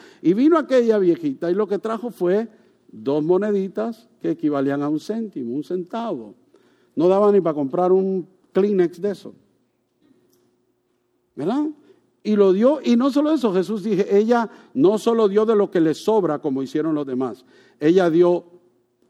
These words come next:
¿qué dio? Todo lo que tenía. Y claro, e-, en la Biblia no nos dice, pero yo me puedo imaginar que esta señora dejó todo, fue y se murió de hambre. Se murió.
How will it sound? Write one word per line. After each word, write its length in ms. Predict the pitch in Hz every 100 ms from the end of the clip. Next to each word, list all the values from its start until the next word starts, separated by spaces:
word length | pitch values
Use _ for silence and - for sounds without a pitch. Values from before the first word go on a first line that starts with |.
| _ _ _ _
¿qué 100 | -
dio? 220 | 147 127 95 _ _ _ _ _ _ _ _ _ _ _ _ _
Todo 760 | 220 269 330 294 233 131 95 _
lo 160 | - 143
que 80 | 143
tenía. 400 | 143 139 120 95 _ _ _ _ _ _ _ _ -
Y 120 | 156
claro, 380 | 190 180 143 123
e-, 300 | 160 - 170
en 80 | 156
la 100 | 156
Biblia 260 | 208 240
no 140 | 208 214
nos 180 | 190 151
dice, 300 | 220 - 160
pero 160 | 135
yo 140 | 143 185
me 80 |
puedo 160 | 208 226
imaginar 400 | 233 226 220 214
que 80 | 190
esta 160 | 202
señora 340 | 175 180 180 160
dejó 200 | 147 202
todo, 220 | 269 254
fue 140 | 233
y 40 | 269
se 100 | 254
murió 300 | 226 180 214
de 80 | 208
hambre. 260 | 175 180 - _ _ _ _ _ _ _
Se 100 | -
murió. 480 | 202 220 214 320 370